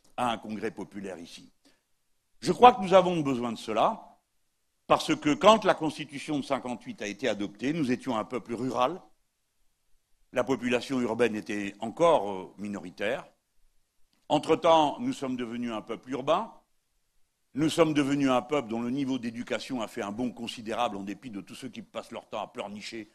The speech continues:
et à dénigrer l'école publique. Ce n'est pas vrai. Le niveau de culture et d'éducation du peuple français s'est considérablement élevé.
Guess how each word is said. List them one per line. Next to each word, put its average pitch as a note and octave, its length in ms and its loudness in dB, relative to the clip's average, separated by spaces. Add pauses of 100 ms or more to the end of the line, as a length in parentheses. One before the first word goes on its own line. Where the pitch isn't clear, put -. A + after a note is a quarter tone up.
(140)
et A#2+ 60 -6
à A2 60 -2
dénigrer A2+ 440 -2
l'école F2+ 280 -8
publique. D#3+ 480 -8 (640)
Ce - 120 -10
n'est G#2+ 100 -8
pas A2+ 160 0
vrai. A2 320 -2 (300)
Le B2 140 -2
niveau C3 600 -2 (220)
de D3+ 80 2
culture C3+ 500 -6
et A#2 40 -6
d'éducation A2+ 600 -8
du G#2 120 -10
peuple G#2+ 280 -10
français G2+ 380 -14
s'est F2+ 140 -20
considérablement G#2 960 -10
élevé. G2 380 -14